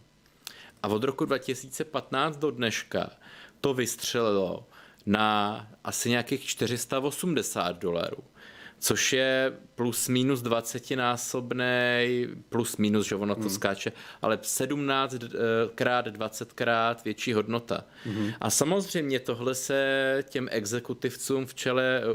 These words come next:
Speaker 1: eh, s Huangem, který má samozřejmě akcie, protože to zakládal, strašně líbí, jakože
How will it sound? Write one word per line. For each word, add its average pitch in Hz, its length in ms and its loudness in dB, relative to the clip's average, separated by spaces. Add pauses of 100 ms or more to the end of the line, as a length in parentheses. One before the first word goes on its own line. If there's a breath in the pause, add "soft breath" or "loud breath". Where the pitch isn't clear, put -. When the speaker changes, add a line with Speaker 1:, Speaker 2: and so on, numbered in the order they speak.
(200)
Speaker 1:
eh, 117 40 -4
s - 80 -6
Huangem, 117 540 0
který 117 280 0
má 117 260 2
samozřejmě 120 400 -4
akcie, 101 320 0
protože 110 360 -8
to 123 120 -12
zakládal, 107 680 0 (560 loud breath)
strašně 123 600 2
líbí, 175 300 2
jakože 110 800 2